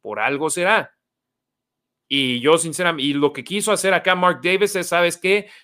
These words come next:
Traigo a la directiva nueva y al staff de cocheo nuevo y que ell-, ellos están ya vinculados de su paso anterior, compañeros en John Carroll University, compañeros en Denver,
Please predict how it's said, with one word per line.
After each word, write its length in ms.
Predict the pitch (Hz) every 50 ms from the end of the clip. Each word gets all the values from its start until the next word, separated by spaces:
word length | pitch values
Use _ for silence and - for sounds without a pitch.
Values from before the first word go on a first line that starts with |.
| _ _ _
Traigo 760 | 160 160 160 175 180 170 196 208 220 220 220 - - _ _ -
a 160 | 131 135 131
la 140 | 131 127 127
directiva 520 | 120 117 113 107 - - 202 208 202 180
nueva 520 | 160 170 190 208 214 226 233 233 233 233 -
y 140 | 131 135 135
al 200 | 127 120 110 -
staff 460 | _ - 123 113 - - - 160 170 147
de 100 | 160 -
cocheo 340 | - 123 117 - 160 156
nuevo 540 | 147 147 147 160 170 185 190 208 220 208 - -
y 160 | 135 123 -
que 220 | - 127 123 135
ell-, 160 | 147 160 165 -
ellos 320 | 139 151 165 185 165 -
están 300 | 135 - - 165 165 165
ya 100 | 170 165
vinculados 680 | 165 180 175 160 - 139 131 131 143 180 196 202 165
de 100 | 135 143
su 340 | 123 - 139 131 120 110 101 - - - - - _ _
paso 280 | _ 147 139 151 - 185
anterior, 680 | 170 156 - 139 127 123 131 139 151 185 202 185 - _ _ _ _ _
compañeros 680 | - 139 127 120 - 127 127 135 147 160 170 156 139
en 120 | 143 131 120
John 220 | 127 139 143 143
Carroll 340 | 135 - 147 143 139 135 131
University, 680 | 131 127 120 117 139 160 170 165 - 170 202 214 214 208 - - -
compañeros 840 | - - 151 131 - 127 120 123 143 165 190 202 208 202 - - - _
en 280 | 135 135 131 123 123 120
Denver, 560 | 135 151 165 180 190 180 214 226 254 254